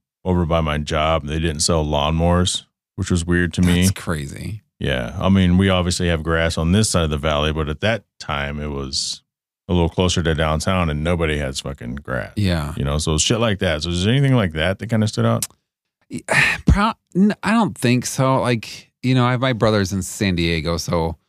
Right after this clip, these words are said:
Speaker 2: you know, I think, you know, as far as the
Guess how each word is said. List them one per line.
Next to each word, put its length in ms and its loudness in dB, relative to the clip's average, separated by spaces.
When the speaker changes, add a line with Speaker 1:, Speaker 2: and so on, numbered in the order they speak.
Speaker 2:
you 100 0
know, 80 4
I 80 2
think, 520 -4
you 80 -4
know, 120 4
as 140 -4
far 200 2
as 180 -4
the 340 -6